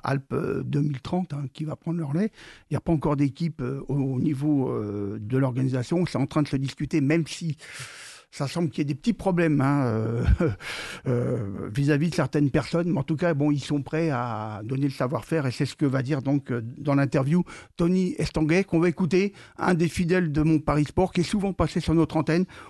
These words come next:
On l'écoute pour la dernière fois, euh, dans le cadre donc, euh, de ses fonctions de président du comité, euh, olympique, euh, des, des Jeux Olympiques et Paralympiques deux mille vingt-quatre.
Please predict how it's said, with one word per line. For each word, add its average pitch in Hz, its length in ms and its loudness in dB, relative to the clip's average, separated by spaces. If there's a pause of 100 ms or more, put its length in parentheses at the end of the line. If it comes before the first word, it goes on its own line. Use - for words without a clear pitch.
(100)
On 151 100 6
l'écoute 160 280 2 (140)
pour 190 100 6
la 180 80 4
dernière 165 360 4
fois, 180 160 4
euh, 139 560 2
dans 120 160 4
le 147 60 6
cadre 160 260 4
donc, 151 280 2
euh, 123 140 0 (260)
de 151 80 0
ses 147 160 0
fonctions 160 360 0
de 147 120 2
président 165 480 2 (300)
du 160 100 0
comité, 151 640 4
euh, 120 160 2
olympique, 139 600 0
euh, 117 340 0 (320)
des, 123 540 2
des 113 200 2
Jeux 143 140 4
Olympiques 135 420 0
et - 80 0
Paralympiques 123 480 0
deux 135 80 0
mille 113 120 2
vingt-quatre. - 460 -10